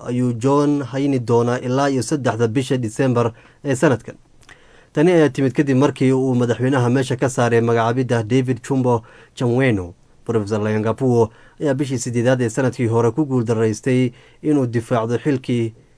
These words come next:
ama xil-, waa xilkiisii guddoomiyaha ismaamulka Galbeed Pokot, wuxuuna u-, uga guulays-, dabcan uga guulaystay Simon, eh, Ka-, Kachapin oo ka tirsanaa xisbiga U D A. John Con-, Conchela ayuu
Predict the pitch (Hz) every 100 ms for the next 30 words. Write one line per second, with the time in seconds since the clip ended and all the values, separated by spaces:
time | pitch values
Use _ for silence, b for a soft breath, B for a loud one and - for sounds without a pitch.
0 | b - 110 104 156 151 - 135 135 156
1 | 127 110 - 113 113 117 113 135 107 95
2 | 90 127 127 120 110 113 113 110 139 135
3 | - 117 - 151 135 - B B B _
4 | 165 156 143 147 151 156 165 170 143 135
5 | 127 - 160 151 151 170 143 131 113 -
6 | 143 139 139 110 - 151 147 135 131 131
7 | b b b b _ 117 127 123 _ -
8 | 135 - 135 135 127 156 107 92 95 120
9 | 117 131 151 - 120 120 131 - 123 117
10 | 113 120 117 110 120 120 98 _ b b
11 | b b - 120 120 113 120 107 - 123
12 | 110 151 127 101 92 85 113 113 113 113
13 | 113